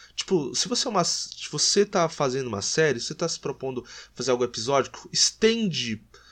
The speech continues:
trabalha melhor isso, e eu acho que é aí que essa série ganha, tá ligado? Tipo, é você conseguir propor dois universos dentro de uma série, cara. Pra mim, tipo,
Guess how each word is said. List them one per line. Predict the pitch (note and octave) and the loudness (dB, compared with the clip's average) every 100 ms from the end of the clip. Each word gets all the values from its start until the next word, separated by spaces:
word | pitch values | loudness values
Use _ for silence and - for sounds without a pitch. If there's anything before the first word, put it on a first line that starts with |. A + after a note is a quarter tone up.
| - - | -20 -4
trabalha | D#3 C3+ B2+ E3 G3+ F#3 | -2 0 6 10 10 8
melhor | D3+ C#3 C#3 C3 | 4 4 6 4
isso, | C3+ - D3 | 2 2 2
e | |
eu | C3 | 4
acho | E3 - | 2 0
que | - D#3+ _ _ | -6 -12 _ _
é | - C#3+ | 0 4
aí | B2 D3+ | 4 4
que | G3 - F#3 | 0 -2 -2
essa | D3+ B2 - | 0 0 0
série | - D3 | -2 -2
ganha, | C#3 A#2+ A#2+ G#2 | -4 -2 0 0
tá | F#2+ | -2
ligado? | G2 G2 G#2+ - _ - - _ - | -4 -2 -4 -8 _ -20 -20 _ -4
Tipo, | C#3 - _ - | -4 -4 _ -6
é | C3+ | -2
você | C#3 | 0
conseguir | - F#3 F3 | 0 0 0
propor | F#3+ F3 F3+ D#3+ | 0 4 4 4
dois | B2 A#2 D3+ G#3+ G#3 | 0 2 6 8 6
universos | G3 D3+ A#2+ B2 D#3 - D3 C3 | 2 4 8 8 8 2 -6 -10
dentro | A#2 B2 D#3+ E3 | 0 4 4 2
de | D3 | -2
uma | C#3 | 0
série, | B2 - A2+ A2 | 0 2 2 0
cara. | - G2+ G2+ | -2 -2 0
Pra | B2+ | -2
mim, | B2+ | -4
tipo, | C3 - A#2+ | -6 -4 -6